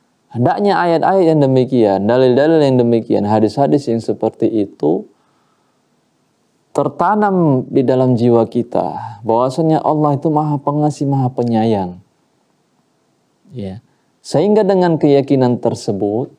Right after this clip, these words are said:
kita tidak berputus asa dari rahmat Allah. Kita meyakini rahmat Allah itu luas.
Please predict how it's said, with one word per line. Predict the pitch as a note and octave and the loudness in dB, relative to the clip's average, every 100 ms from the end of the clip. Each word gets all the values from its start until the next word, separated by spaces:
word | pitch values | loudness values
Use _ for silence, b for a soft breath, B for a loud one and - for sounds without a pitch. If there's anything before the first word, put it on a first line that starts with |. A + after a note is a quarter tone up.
| _ _ _ _ _ _ _ _ _ | _ _ _ _ _ _ _ _ _
kita | - - G3 | -6 -2 0
tidak | F3+ D#3 | 0 0
berputus | E3+ E3+ E3+ - D#3 - | -2 -2 -2 -4 -8 -8
asa | G3 - | -6 -2
dari | C3+ B2+ | 0 0
rahmat | A2 G#2+ G#2+ G2+ | 0 -2 -6 -6
Allah. | G#2+ G2+ G#2 G#2 G2+ G2+ - _ _ _ _ _ _ _ _ _ _ _ _ _ _ _ _ _ _ _ - | -6 -2 0 0 -4 -8 -18 _ _ _ _ _ _ _ _ _ _ _ _ _ _ _ _ _ _ _ -6
Kita | C#3+ E3+ | -2 0
meyakini | E3+ D#3 D3+ G3+ F3+ | 2 2 2 2 2
rahmat | D#3 D#3 C#3 | 0 -2 -2
Allah | C#3 C#3 C3+ | -2 0 -2
itu | C3 | -2
luas. | A2+ G#2+ G#2 G2 F#2+ - - - | -2 -2 -2 -4 -10 -14 -14 -18